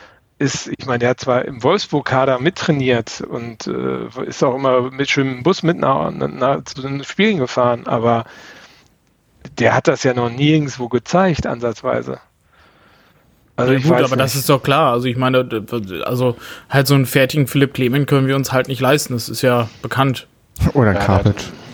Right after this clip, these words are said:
Speaker 4: da hat, da hat
Speaker 2: Ja,
Speaker 4: Andreas
Speaker 2: Karpic.
Speaker 4: natürlich schon auch irgendwo recht. Ich weiß auch, was Marco meint.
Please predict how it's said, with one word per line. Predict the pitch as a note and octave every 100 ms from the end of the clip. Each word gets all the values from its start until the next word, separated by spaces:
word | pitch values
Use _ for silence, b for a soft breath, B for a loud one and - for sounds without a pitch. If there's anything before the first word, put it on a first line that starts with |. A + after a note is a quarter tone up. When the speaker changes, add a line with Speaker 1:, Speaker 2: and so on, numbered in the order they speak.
| C3+ G#2
Speaker 4:
da | A#2+
hat, | A#2
da |
hat | C#3
Speaker 2:
Ja, | C3
Speaker 4:
Andreas | A2+ A2+ G2+ -
Speaker 2:
Karpic. | - B2
Speaker 4:
natürlich | A2 A#2 G#2+
schon | - A#2
auch | G#2+
irgendwo | A2+ D3+ G#2+
recht. | A#2+ B2 -
Ich | A2+
weiß | A2 A2
auch, | A2+
was | A2 G#2 -
Marco | G#2+ - G#2
meint. | G#2+ A2+ A#2+